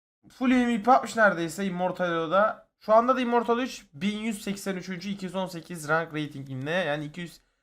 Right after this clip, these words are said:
iki yüz on sekiz puan, öyle söyleyeyim. Şimdi arkadaşlar Efe'nin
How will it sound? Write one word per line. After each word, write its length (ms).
iki 140
yüz 80
on 100
sekiz 220
puan, 320
öyle 180
söyleyeyim. 480
Şimdi 200
arkadaşlar 440
Efe'nin 460